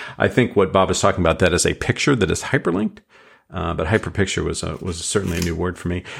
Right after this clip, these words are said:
Uh, in that paragraph, again, Bob is, is getting at the idea that the web allows us to really mix content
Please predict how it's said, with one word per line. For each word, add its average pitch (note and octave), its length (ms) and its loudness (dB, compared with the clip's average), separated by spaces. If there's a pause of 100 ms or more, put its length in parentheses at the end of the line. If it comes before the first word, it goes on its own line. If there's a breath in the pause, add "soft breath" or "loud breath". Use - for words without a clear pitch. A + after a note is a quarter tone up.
Uh, C#3+ 180 4
in E3+ 120 4
that F3 180 6
paragraph, B2 420 6
again, A#2 340 2
Bob F2 280 4
is, - 380 0
is E2 420 -2
getting F2 280 2
at D#2+ 140 0
the F2 120 2
idea D2+ 440 0
that D#2 140 -2
the F2 60 0
web D#2+ 220 0
allows D2+ 320 0
us F2 140 0
to - 100 -4
really E2 200 0
mix F2 420 2
content D2+ 720 -4